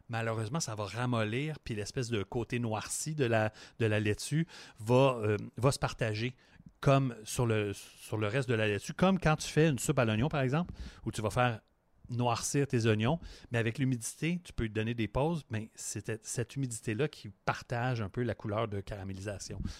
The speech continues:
euh, de l'oignon. Puis ça, malhe-, si tu veux pas cet effet-là, moi je le veux pas, je veux que ça, la laitue reste bien,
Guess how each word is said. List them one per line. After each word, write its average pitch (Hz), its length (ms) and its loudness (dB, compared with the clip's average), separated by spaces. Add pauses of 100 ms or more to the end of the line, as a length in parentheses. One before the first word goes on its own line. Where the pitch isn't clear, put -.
(140)
euh, 92 140 -8
de 101 100 -2
l'oignon. 95 300 -4 (280)
Puis - 100 -2
ça, 120 160 2
malhe-, 113 280 4
si - 200 0
tu - 120 -4
veux 110 120 4
pas 156 180 4
cet - 180 2
effet-là, 104 380 2
moi 120 160 2
je 107 80 0
le 98 80 2
veux 92 100 0
pas, 104 200 -6 (260)
je 98 100 -10
veux 107 120 -4
que - 100 -16
ça, 92 160 -2
la 95 160 2
laitue 95 240 -4
reste 101 240 -2
bien, 107 220 2